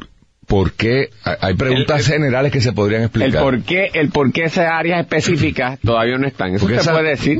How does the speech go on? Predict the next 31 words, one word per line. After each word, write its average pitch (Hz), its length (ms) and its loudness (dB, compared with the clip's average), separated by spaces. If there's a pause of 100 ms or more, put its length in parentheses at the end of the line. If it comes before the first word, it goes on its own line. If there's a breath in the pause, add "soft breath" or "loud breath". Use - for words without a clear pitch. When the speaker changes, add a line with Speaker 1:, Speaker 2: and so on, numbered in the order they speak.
Speaker 1:
por 101 120 0
qué 120 140 0
San 170 220 2
Juan? 170 200 2
Speaker 2:
¿Qué 156 80 2
fue 165 160 2
lo 160 100 2
que 143 120 0
Speaker 1:
¿Qué 131 220 2
es - 20 2
lo 139 60 2
Speaker 2:
pasó 139 100 2
Speaker 1:
que 147 80 2
Speaker 2:
así? 135 80 2
Speaker 1:
pasó 135 180 2
en 127 80 0
San 110 180 0
Juan? 80 160 2
¿Qué, 113 100 -2
Speaker 2:
Sí, 101 60 0
Speaker 1:
qué 127 100 0
pasa 160 240 2
en 160 40 2
Speaker 2:
sí. 131 80 0
Speaker 1:
San 147 160 0
Juan 151 220 0 (340 loud breath)
que 113 120 -2
todavía 104 320 2
hay 131 120 0
tantas 127 420 0
áreas? 120 340 2